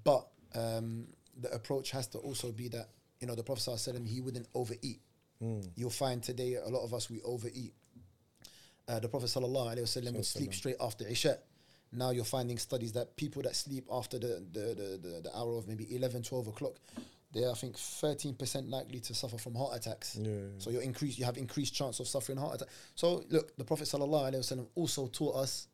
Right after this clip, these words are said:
Speaker 1: how to live holistically.
Speaker 2: Yeah.
Speaker 1: Uh, and it's only now, especially in, in, in the Western kind of world, where they like to repackage
Speaker 2: Yeah.
Speaker 1: things and, you know, put an English name or
Speaker 2: Yeah.
Speaker 1: give it a nice little, uh, Western name, where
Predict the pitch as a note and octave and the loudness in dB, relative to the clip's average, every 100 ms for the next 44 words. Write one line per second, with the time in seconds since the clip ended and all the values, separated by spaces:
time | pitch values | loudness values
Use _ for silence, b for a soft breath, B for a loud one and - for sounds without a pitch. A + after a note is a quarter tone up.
0 | _ - D3+ D#3 C3+ C#3+ A2 C3 D#3 - | _ 2 4 4 4 2 2 2 0 0
1 | - F#2 D#2+ G#2+ G2+ - b b b - | -4 -6 -4 -4 -4 -8 b b b 0
2 | B2 B2+ B2+ - E3 D3 D3 D3+ C#3 D#3+ | 2 4 2 6 8 8 6 6 6 4
3 | - A2 A2+ A2+ - C#3 B2+ C3 B2+ B2+ | -2 -10 -6 -4 0 0 0 -2 -2 -2
4 | A#2+ A#2+ B2 B2 A#2+ C3 A2+ C3 A#2 B2+ | -4 -6 -4 -2 0 2 0 -2 0 0
5 | A#2+ A2+ A#2 B2+ A2+ A#2+ A#2 A2+ B B | -2 0 4 4 4 0 0 -4 B B
6 | B - B2 C3+ C3+ B2 A#2+ D#3 D3+ D#3+ | B -2 2 2 2 0 2 2 4 4
7 | - B2 F#2 F#2 G#2+ G#2 D3 C3+ A2 A#2+ | 6 6 4 0 2 6 8 8 8 6
8 | A2+ B B B B2+ A#2 C3 B2+ B2+ E3 | 4 B B B 4 4 6 6 6 4
9 | D3+ C#3 - C#3 C3+ B2+ B2+ A#2 D3+ C3 | 4 4 2 0 0 2 4 6 4 4
10 | C3+ D3 C#3 C#3+ B2+ C3+ A#2+ B B B | 2 2 2 0 -2 -2 -4 B B B
11 | A2 B2+ C#3 C#3+ C3+ C#3 C3 A#2+ B2+ | 2 4 4 4 2 2 2 4 4